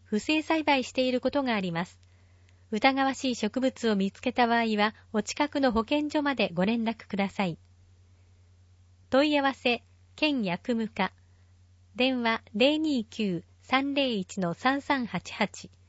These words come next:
ファックス三三九九。ホームページ、茨城県薬務課消し撲滅で検索。県政出前講座をご利用ください。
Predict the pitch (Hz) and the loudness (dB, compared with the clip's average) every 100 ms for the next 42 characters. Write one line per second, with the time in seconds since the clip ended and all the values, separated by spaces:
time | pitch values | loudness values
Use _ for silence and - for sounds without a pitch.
0 | - - - 240 - - - - 262 285 | -20 -8 0 0 0 -20 -20 -4 -2 -2
1 | - 269 208 - 254 - 220 170 - - | -2 -2 -4 -6 -6 -4 -4 -4 -8 -20
2 | - - - - - - _ 285 302 302 | -20 -20 -20 -20 -20 -20 _ 2 2 0
3 | - 277 220 185 175 - - 214 277 294 | 0 0 0 -4 -8 -10 -4 0 2 0
4 | 302 - 233 220 190 175 277 262 247 233 | -4 -2 0 2 0 0 0 -2 0 -4
5 | - - 302 247 180 170 269 254 240 233 | -4 -2 -2 0 -2 0 0 -2 -4 -6
6 | 220 - 196 208 214 214 - 190 - - | -6 -4 -6 -2 -2 0 -2 -4 -8 -20
7 | _ _ _ _ _ _ _ _ - - | _ _ _ _ _ _ _ _ -20 -20
8 | - - - - - 320 302 - 233 202 | -20 -20 -20 -4 2 2 2 2 2 4
9 | 196 233 302 302 - 285 262 214 180 160 | 2 4 2 0 2 2 4 2 0 2
10 | 185 233 262 247 - 226 220 233 190 | 2 2 2 0 0 -2 0 -2 -2